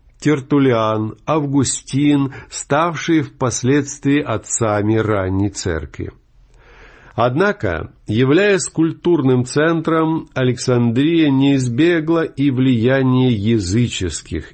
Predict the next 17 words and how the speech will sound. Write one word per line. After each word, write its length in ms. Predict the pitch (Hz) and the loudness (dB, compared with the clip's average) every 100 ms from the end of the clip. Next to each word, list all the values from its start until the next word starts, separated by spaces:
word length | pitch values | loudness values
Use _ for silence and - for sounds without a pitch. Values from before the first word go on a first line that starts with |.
| - | -6
идей. 480 | 95 80 107 82 - _ _ - - - - | -6 -2 0 -2 -6 _ _ -20 -20 -20 -10
Так, 420 | - 110 117 - - - - 101 | -2 0 -2 -6 -20 -20 -10 -4
благодаря 720 | 104 104 107 104 110 113 120 | 0 0 0 0 0 0 -2
иудейскому 800 | 107 104 98 110 107 - 107 104 | -4 -2 0 0 0 -2 -2 -2
философу 680 | 95 110 110 117 123 104 117 | -2 0 0 0 -4 -4 -6
Филону 520 | - 117 117 113 107 | -2 0 2 2 0
Александрийскому, 1200 | 104 101 - 95 95 104 170 175 - 175 175 180 - - - - - | -2 -4 -4 -4 0 0 -2 -4 -4 0 2 0 -2 -20 -20 -16 -2
возникло 880 | 113 156 151 175 208 202 180 175 - | 2 2 0 -2 -2 0 0 0 0
учение, 800 | 143 - 160 185 180 170 170 151 | -2 -2 -2 0 0 2 2 0
смешавшее 1200 | - 139 139 - 160 160 131 - 156 151 139 - - | -2 -2 -2 -2 -2 -2 -4 -2 0 2 -2 -8 -6
иудаизм 1040 | 143 131 120 117 117 196 190 120 127 113 98 - - | 0 2 2 2 2 0 0 2 2 0 -2 -10 -6
с 200 | 107 104 | -4 0
греческой 720 | 127 160 160 143 - 139 123 | 2 2 0 -4 -4 -2 -2
философией 920 | 127 110 107 - 185 202 - 208 208 | 0 0 0 0 -2 -2 -2 -2 -2
и 580 | - - 170 180 - 123 | -4 -4 -4 -4 -4 -4
идеями 560 | 95 90 120 120 117 113 | -2 0 2 2 2 0
Платона. 880 | 113 113 123 117 90 82 80 80 | 0 -4 -2 -2 -2 -2 -4 -8